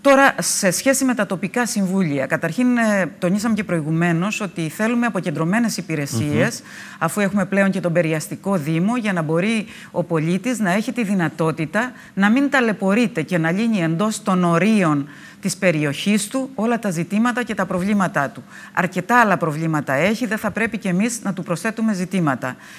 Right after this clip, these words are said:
Speaker 1: Τα τοπικά συμβούλια, τα κοινοτικά, τα διαμερισματικά, θα πρέπει να είναι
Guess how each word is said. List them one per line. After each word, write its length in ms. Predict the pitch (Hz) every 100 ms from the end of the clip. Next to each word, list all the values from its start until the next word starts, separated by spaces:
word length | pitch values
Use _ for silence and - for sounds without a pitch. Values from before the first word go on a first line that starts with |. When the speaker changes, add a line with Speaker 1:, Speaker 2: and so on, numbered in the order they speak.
| -
Speaker 1:
Τα 120 | -
τοπικά 340 | 143 170 180 240
συμβούλια, 560 | 226 202 214 214 165
τα 80 | 147
κοινοτικά, 560 | 175 165 160 156 - 220
τα 100 | 185
διαμερισματικά, 1000 | 160 156 156 139 160 - 123 160 185 247 - - -
θα 180 | -
πρέπει 320 | 165 220 226 226
να 180 | 190
είναι 400 | 185 214 190 151